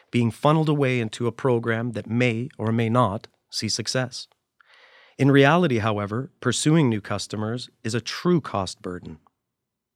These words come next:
Forbes magazine in two thousand and thirteen asserts that keeping an existing customer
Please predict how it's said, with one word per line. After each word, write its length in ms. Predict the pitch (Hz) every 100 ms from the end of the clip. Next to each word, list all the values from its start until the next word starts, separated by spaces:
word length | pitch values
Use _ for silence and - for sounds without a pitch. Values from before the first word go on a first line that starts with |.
| _ _ _ _ - - _
Forbes 420 | - 165 202 175
magazine 560 | 170 160 156 147 147 156
in 120 | 127
two 180 | - 147
thousand 400 | 143 143 135 131
and 100 | 120
thirteen 500 | - 127 - 123 120
asserts 480 | 117 - 113 117 -
that 200 | 107 -
keeping 400 | - 175 - 175
an 60 | 135
existing 500 | 120 127 - 151 143
customer 580 | 139 123 - 127 135